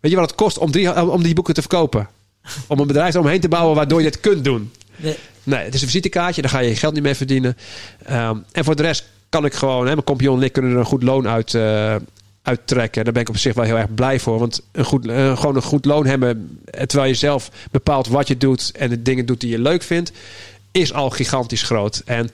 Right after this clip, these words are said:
Speaker 1: daarom is het belangrijk, als ik daar weer aan denk, denk ik van, wauw, wat heb je het zo goed voor elkaar, joh.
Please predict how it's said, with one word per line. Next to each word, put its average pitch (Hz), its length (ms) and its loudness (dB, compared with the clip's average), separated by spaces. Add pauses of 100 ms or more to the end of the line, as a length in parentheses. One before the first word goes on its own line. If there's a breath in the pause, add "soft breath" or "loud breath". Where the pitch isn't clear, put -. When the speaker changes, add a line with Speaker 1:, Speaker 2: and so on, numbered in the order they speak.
(340 loud breath)
Speaker 1:
daarom 135 220 -2
is 135 80 2
het - 40 -8
belangrijk, 131 280 0
als 117 120 -2
ik 113 80 -8
daar 147 160 0
weer 160 100 0
aan 139 100 -2
denk, 135 200 -2
denk 123 120 -2
ik 113 60 -4
van, 107 320 -4
wauw, 113 400 -2
wat 117 100 2
heb 123 100 0
je 123 60 0
het - 100 -4
zo - 120 -4
goed - 220 -2
voor 127 140 -2
elkaar, 117 420 -2
joh. 127 140 -2